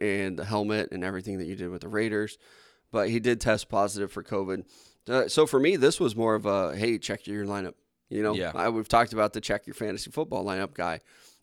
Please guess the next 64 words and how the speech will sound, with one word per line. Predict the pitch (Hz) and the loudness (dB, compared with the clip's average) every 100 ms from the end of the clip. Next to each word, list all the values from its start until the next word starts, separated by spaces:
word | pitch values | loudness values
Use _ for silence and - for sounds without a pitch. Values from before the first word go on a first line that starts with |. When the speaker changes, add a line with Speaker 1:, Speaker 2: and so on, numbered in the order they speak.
| _ | _
Speaker 1:
It's | 147 - | 0 0
Thursday. | - 117 135 127 156 151 | -2 2 2 2 0 2
Like, | 113 | 0
you | 113 | 0
need | 131 123 | 0 0
to | |
do | 107 95 | -2 -4
it | - | -6
today. | 87 69 _ _ - | -10 -10 _ _ -4
Speaker 2:
Yeah, | 101 87 82 | 0 0 0
and | 113 | 0
this | 135 | 2
is | 165 | 2
the | 151 | -2
time | 156 143 | 0 2
you're | 143 | 2
appreciative | 139 156 131 85 76 | 0 -2 -4 -6 -6
of | 64 | -8
it. | 50 - | -10 -16
It | |
was | 76 | -14
like, | 73 - | -14 -6
"Oh, | 127 107 - | -4 -2 -4
Speaker 1:
<laughs> | |
Speaker 2:
shit, | - 127 92 | -2 -2 -2
you're | 101 110 | -2 0
right. | 107 90 | 0 2
Speaker 1:
Right. | 90 | 0
Speaker 2:
Thank | 110 - | 0 -6
you." | 73 69 | -12 -4
Speaker 1:
Yeah, | 165 113 | 0 0
'cause | - 120 | 2 0
Speaker 2:
You're | 151 175 | 6 6
Speaker 1:
he, | 127 | 6
Speaker 2:
welcome. | - | -2
Speaker 1:
he's | - 170 | 2 2
a | 180 | 4
guy | 170 139 | 4 4
that | 123 | 2
I | |
was | 120 | 2
playing | - 123 117 | 0 0 2
in | 110 | 2
my | 92 | -2
flex, | 101 147 156 123 - | -4 -2 -2 -2 -8
and | 123 | -8
it | |
really | 98 110 117 120 110 | -8 -6 -2 0 0
worked | 107 123 - | -2 -4 -6
for | - | -10
me | 98 98 | -6 -6
week | 101 101 - | -6 -8 -10
one. | - 170 101 98 | -2 0 0 -4
Speaker 2:
Mm-hmm. | 87 85 78 78 | -6 -12 -12 -10
Speaker 1:
Week | - - | -10 -10
two, | - 147 113 | -4 -2 0
not | 104 - | -2 -4
so | 101 | -4
much. | 104 85 101 | -4 -4 -4
And | |
now | 107 104 | -4 -4
he's | 98 | -4
gonna | 104 | -4
be | 98 | -6